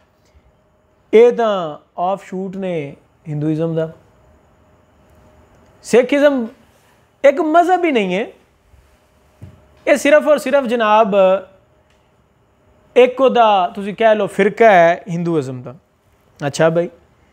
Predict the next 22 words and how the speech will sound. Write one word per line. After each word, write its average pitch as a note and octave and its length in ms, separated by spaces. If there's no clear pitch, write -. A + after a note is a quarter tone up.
ਫਿਰਕਾ D#3+ 320
ਕਿੰਜ F3+ 300
ਹੈ? G#3 80
ਹੁਣ A3 140
ਹਿੰਦੂਇਜ਼ਮ C4+ 480
ਇਹ C#4+ 100
ਗੱਲ A#3+ 220
ਕਰਦਾ G#3 320
ਹੈ F3 460
ਕਈ C#4 320
ਖੁਦਾਵਾਂ G#3 440
ਦਾ G#3+ 80
ਤਸੱਵਰ G3 420
ਦੀ, G3 220
ਤੇ D#4+ 100
ਬਾਬਾ C#4 360
ਨਾਨਕ B3+ 360
ਜੀ A#3+ 160
ਕਰਦੇ A3+ 340
ਨੇ D#4+ 260
ਔਨਕਾਰ C#4 720
ਦੀ। A3+ 340